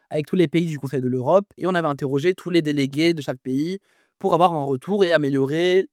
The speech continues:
euh, on va dire, l'événement pour l'année suivante. Donc, c'était vraiment deux, les deux grosses, on va dire, grosses parties du travail, c'était du conseil aux universités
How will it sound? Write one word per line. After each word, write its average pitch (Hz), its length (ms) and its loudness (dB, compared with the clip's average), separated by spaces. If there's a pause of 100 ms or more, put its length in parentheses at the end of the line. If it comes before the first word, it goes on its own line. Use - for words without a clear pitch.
euh, 131 220 -6
on 127 60 -8
va 123 60 -8
dire, 151 160 -4
l'événement 160 540 0
pour - 160 -10
l'année 139 160 -4
suivante. 120 340 -14
Donc, 120 140 -18
c'était - 140 -4
vraiment 160 420 0 (480)
deux, 143 180 -4
les 160 140 0
deux 165 140 0
grosses, 165 320 -2
on - 20 0
va 135 60 0
dire, 139 160 -4
grosses 156 180 -2
parties - 280 -2
du 160 100 -8
travail, 151 340 0
c'était 143 220 -12
du 160 140 -8
conseil 175 480 -2
aux 185 100 2
universités 160 840 -2